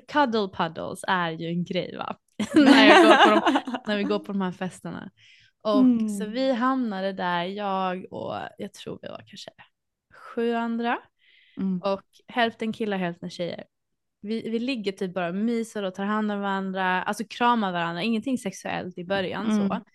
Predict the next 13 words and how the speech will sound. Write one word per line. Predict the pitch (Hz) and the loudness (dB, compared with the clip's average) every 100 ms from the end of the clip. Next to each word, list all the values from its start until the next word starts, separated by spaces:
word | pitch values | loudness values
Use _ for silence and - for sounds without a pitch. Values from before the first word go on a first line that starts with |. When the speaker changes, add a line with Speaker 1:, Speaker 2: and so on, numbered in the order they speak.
| _ _ _ _ _ - 202 | _ _ _ _ _ -6 -6
Speaker 1:
Och, | 196 _ 196 | -6 _ -6
ehm, | 180 170 170 170 190 _ _ _ _ _ _ | -4 -4 -6 -10 -16 _ _ _ _ _ _
det | - | -6
är | 226 | -4
så | 214 | -4
fint, | - - 285 170 202 | -6 -8 -6 -6 -6
det | 226 | -4
är | |
det | 214 | -4
jag | 196 190 | -4 -2
verkligen | 220 214 - | -4 -6 -4
älskar | 202 208 202 - 170 | -4 -4 -8 -8 -6
med | 190 190 175 165 156 | -4 -4 -2 -4 -6